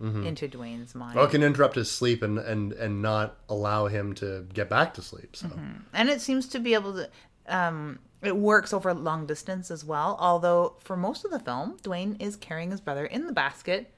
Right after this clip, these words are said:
Speaker 1: Mm-hmm.
Speaker 2: from doctor's office to doctor's office and out on dates and to the bar and stuff like that.
Speaker 1: A lot of these scenes are done with just Dwayne with nothing to work with.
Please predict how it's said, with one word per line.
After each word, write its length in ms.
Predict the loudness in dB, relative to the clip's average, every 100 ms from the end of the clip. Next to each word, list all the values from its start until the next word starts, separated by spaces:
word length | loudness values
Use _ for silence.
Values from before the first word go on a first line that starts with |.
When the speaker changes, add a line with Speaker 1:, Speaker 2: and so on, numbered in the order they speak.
| _ _ -6
Speaker 1:
Mm-hmm. 180 | -2
Speaker 2:
from 180 | 0 2
doctor's 360 | 2 2 2 4
office 240 | 4 2
to 120 | -2
doctor's 360 | 0 0 0 -2
office 400 | -2 -2 -4 -4
and 200 | -8 -6
out 140 | -6 -4
on 140 | -4
dates 340 | -4 -6 -6 -8
and 120 | -10
to 60 | -6
the 80 | -8
bar 440 | -6 -10 -10 -12 -18
and 160 | -14 -12
stuff 240 | -12 -14
like 80 | -14
that. 80 | -18 -18 0
Speaker 1:
A 60 | 6
lot 180 | 10
of 80 | 10
these 160 | 8 4
scenes 280 | 2 2 2
are 60 |
done 360 | 2 2 0 -4 _ _ -12 -2
with 220 | -2 -2
just 420 | 2 6 6 2 -12 -20 -20 _ -8
Dwayne 640 | -2 0 2 0 -2 -4 -6
with 360 | 0 0 0 -16 _ _
nothing 600 | -4 0 2 2 0 0
to 120 | 0
work 340 | -2 0 0 -2
with. 200 | -8